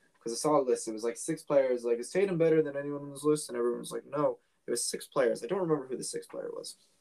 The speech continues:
Um, was it Kawhi?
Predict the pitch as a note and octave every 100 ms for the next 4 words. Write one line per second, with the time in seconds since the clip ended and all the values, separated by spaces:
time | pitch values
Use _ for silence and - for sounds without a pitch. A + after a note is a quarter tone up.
0 | - - _ - - - - _ _ -
1 | G#2 G#2 G2+ G2+ G2+ G2+ G2 _ _ _
2 | _ _ _ _ _ _ _ _ _ _
3 | _ _ _ _ _ _ _ - A#2+ D3
4 | G3+ F3 A2+ - F#3